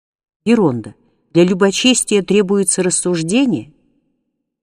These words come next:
Любочестие имеет и рассуждение, и восприимчивость, и благородство.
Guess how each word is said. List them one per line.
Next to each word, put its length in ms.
Любочестие 720
имеет 360
и 20
рассуждение, 960
и 80
восприимчивость, 1300
и 80
благородство. 880